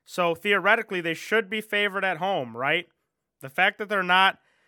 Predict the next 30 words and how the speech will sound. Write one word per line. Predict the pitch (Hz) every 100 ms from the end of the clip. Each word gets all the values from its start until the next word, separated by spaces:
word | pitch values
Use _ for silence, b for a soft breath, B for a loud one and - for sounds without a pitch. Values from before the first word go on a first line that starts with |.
| _
shows | - - 196 196
that | 170 156
Vegas | 135 170 180 175 175
is | - 156 123 - 120 _ _
begging | 185 196 170 170
you, | 151 135 113 110 _
begging | 240 240 202 190
you | 175
to | 160
take | 160 180 165
the | 143
home | 180 180
underdog. | 165 170 170 170 160 156 143 _ _ _ -
The | 147
line | 180 190 180
doesn't | 139 190 190
make | 190 185 185
a |
lot | 170 165
of | 160
sense. | - 170 165 151 - - _ _ _
So | -
I | 170
think | 185 208 196
I | 147 143
have | - 185 202 -
to | 165
roll | 170 175
with | 151 147
Villanova. | 151 147 143 165 131 104